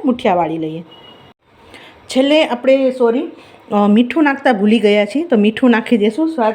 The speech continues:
પ્રમાણે. અને ફરીથી બધાને સરસ મિક્સ કરી અને મુઠિયા વાળી લેશું.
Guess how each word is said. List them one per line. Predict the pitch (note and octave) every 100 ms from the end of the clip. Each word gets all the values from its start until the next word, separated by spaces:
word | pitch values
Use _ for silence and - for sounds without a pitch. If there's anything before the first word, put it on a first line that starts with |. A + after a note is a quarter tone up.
| A3
પ્રમાણે. | G#3 G#3 G#3 D#4+ - - _ _ _ _ _ _ _ _ - - - _ - - - - - - - - - _ _ - _ _ _ - - - -
અને | F#3+
ફરીથી | F3+ A3 A#3 B3
બધાને | G3+ G#3 G#3+
સરસ | A#3 G#3+ A3 A3
મિક્સ | G#3+ G#3+
કરી | C4 C#4
અને | G#3+ G3+
મુઠિયા | A#3 E3+ - F#3+
વાળી | D#3+ E3
લેશું. | D#3+ D#3 F#3